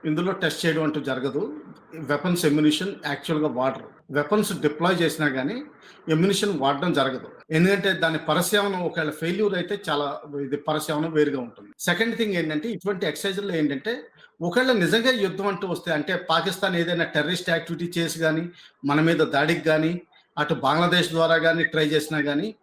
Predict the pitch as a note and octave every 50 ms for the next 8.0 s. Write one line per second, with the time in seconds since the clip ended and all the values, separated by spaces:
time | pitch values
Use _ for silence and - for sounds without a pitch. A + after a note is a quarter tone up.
0 | - E3 E3 E3+ F3+ F3+ F#3 F3+ F3 F3+ E3+ - D#3+ D3 D3+ D3+ - F3+ - F#3+
1 | F3 D#3+ D3 C3 B2+ B2+ C3+ D#3+ G3 G3+ - - _ _ - D3+ D#3+ F3 F#3 G3
2 | G#3 - - E3+ E3 F3 D3 C3 D#3 E3 F#3+ A3+ A#3 A#3 - - G#3 E3+ D#3 D#3+
3 | E3 D#3+ D#3+ D3+ C#3+ D3 D3 C#3+ C#3 C3+ C3+ C#3 F3+ A3+ C4+ C#4+ - _ _ _
4 | - E3+ E3+ E3+ - - A3 A3 G#3 G3 - - E3 D#3+ D#3+ D3+ - D3 D#3+ D3+
5 | - E3+ C#3 C3+ C3+ C#3 E3 E3+ - F3 - - - D3+ C#3 D3 D3 C#3+ - F#3+
6 | D#3+ D3+ D3+ - - G3 G3 F#3+ F#3+ F#3+ F3 D#3+ D3+ F3 F3 D#3 D3+ D3 - F#3+
7 | E3+ F#3 F3+ D#3+ E3 C3 D3 C3 C#3+ C#3+ C#3 C3+ - C#3+ C3+ C3 B2+ B2 C3+ -